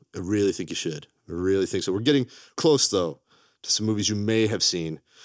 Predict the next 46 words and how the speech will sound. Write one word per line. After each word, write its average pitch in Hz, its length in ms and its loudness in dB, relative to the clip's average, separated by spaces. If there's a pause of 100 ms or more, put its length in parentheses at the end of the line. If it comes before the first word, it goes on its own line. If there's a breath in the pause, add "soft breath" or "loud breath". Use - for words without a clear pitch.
(180 loud breath)
Also, 139 200 4
Spetters 165 400 4
had, 151 140 2
like, 131 300 0
characters 117 360 0
who 147 80 4
were 143 140 6
homosexual, 143 760 2
characters 110 500 0
who 127 200 2
were, 131 340 4 (320 soft breath)
you 117 140 0
know, 120 160 2
weird 123 720 2
political 139 480 2
views. 92 520 -4
It, 101 160 -2
it 104 160 -6
kind 131 200 0
of 123 80 0
had 127 160 0
an 123 100 -2
element, 123 380 -2 (160)
it - 40 0
always 151 240 4
reminded 160 200 2
me 151 80 4
a - 20 4
little 139 160 4
bit 131 60 4
of, 113 60 -2
like, 113 200 -2
S - 140 0
L 123 60 -4
C 135 160 0
Punk, 123 380 -2
where 101 280 -2 (460 loud breath)
all 120 120 2
of 120 60 0
a 117 40 0
sudden 117 500 0 (320 soft breath)
characters 123 400 2
are 110 40 -4
just 113 160 -2
talking 127 340 2
about 113 340 0